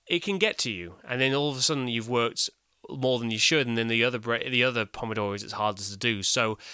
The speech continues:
twenty-five, I use thirty minutes now, personally. I, I upped it to thirty minutes. Uh, I tend to, I don't want to go any further than forty-five minutes at a time. And knowing how I work, knowing how my brain works,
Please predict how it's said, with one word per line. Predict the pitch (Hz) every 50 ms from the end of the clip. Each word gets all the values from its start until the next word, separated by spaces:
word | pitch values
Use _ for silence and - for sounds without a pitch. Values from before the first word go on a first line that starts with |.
| - - -
twenty-five, | - 202 214 214 196 190 196 196 - 196 208 214 233 - _ _ - -
I | 165 190
use | 220 214 202 190 175 -
thirty | - 180 175 170 - 190
minutes | 175 180 180 185 - - -
now, | 185 180 185 190 185
personally. | - 185 180 170 - 185 170 165
I, | 151 143 147
I | 143
upped | 151 156 - -
it | 156 - -
to | 143
thirty | - - 135 135 135 - -
minutes. | 135 135 139 147 147 - - - -
Uh, | - 120 113 104
I | 120
tend | 120 - - - 175 170 165 -
to, | - 160 151 147 -
I | - 131 131
don't | 127 120 156 156 160
want | 160 156 147 143
to | 139
go | 135 135 127
any | 127 127
further | 117 - 131 127 120 117
than | 113 113 113 107
forty-five | - - 127 113 107 107 101 - 135 127 120 117 104 101
minutes | 104 98 95 90 98
at | 98
a | 92 92
time. | - - 92 92 95 101 104 104 - - - - - - - -
And | - 107 104 107 110
knowing | 127 139 139 135 127 127
how | 120 117 123 127 120 117 113 113 113 - - - 113
I | 110 123 131
work, | 131 131 135 139 143 135 - -
knowing | 127 110 104 104 101
how | 101 104
my | 104 104
brain | 104 104 127 135 127 120 110
works, | 104 101 101 101 98 - -